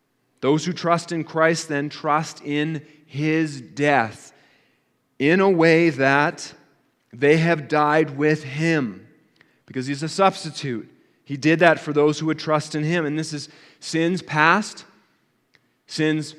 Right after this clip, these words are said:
present today, sins you don't know are going on right now in your heart. And then sins this afternoon and tomorrow. All sin, dead,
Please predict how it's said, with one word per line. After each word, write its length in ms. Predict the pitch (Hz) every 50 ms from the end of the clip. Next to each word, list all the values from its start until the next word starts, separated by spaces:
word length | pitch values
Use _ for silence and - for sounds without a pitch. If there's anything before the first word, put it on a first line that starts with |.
| - _
present 520 | - - 165 165 175 175 175 202 208 - -
today, 680 | - 170 151 147 151 151 156 160 185 202 240 233 - - - _ _ _ _ _ _ _ _ _ _
sins 220 | - - 165 170 147
you 100 | 170 175
don't 180 | 180 185 180
know 180 | 175 180 185 185
are 140 | 190 175 165
going 280 | 143 170 175 175 175
on 220 | 170 170 180 185 180
right 160 | 170 170 165
now 220 | 160 160 143 - - - - - -
in 180 | 147 160 180
your 180 | 190 196 190 185
heart. 400 | 160 170 175 175 170 156 - - - - _ _ _ _ _ _ _ _ _ _ _ _ _ _ _ _ _ _ _ _ _ _ _ _ _ _ _ _ _ _ _ _ -
And 160 | 143 151 160
then 100 | 160 160
sins 460 | 156 - - 185 185 180 180 - - - _ _ _ _ _ -
this 180 | 147 156 -
afternoon 840 | 175 180 185 180 180 - 175 175 170 180 185 190 180 156 147 127 - - _ _ _
and 160 | - 135 139
tomorrow. 720 | - - 160 156 160 165 175 185 185 175 147 120 107 110 - - _ _ _ _ _ _ _ _ _ _ _ _ _ _ _ _ _ _ _
All 160 | - 147 160 165
sin, 440 | 160 - 190 180 165 143 110 95 - - _ _ _ _ _ _ _ _ _ _ _ -
dead, 460 | 104 147 156 151 151 139 110 - -